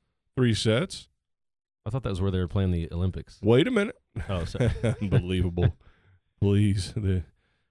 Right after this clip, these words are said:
Speaker 1: Anti-Defamation League or whatever, please.
Speaker 2: <laughs>
Speaker 1: I think that's Jewish. I'm not sure,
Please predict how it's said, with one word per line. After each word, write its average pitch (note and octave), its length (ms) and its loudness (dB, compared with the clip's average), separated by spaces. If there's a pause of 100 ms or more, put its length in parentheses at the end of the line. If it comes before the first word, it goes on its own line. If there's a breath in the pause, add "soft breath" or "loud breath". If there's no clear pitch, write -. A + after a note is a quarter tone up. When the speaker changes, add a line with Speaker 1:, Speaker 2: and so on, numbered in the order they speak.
(120)
Speaker 1:
Anti-Defamation G2+ 880 0
League F#2 240 0
or F2 80 -2
whatever, F2+ 340 0
please. F#2+ 420 2
Speaker 2:
<laughs> - 1080 -2
Speaker 1:
I G#2+ 80 0
think B2+ 180 2
that's G#2 200 0
Jewish. F#2 360 -4
I'm G2+ 140 -6
not F2+ 160 -8
sure, E2 260 -8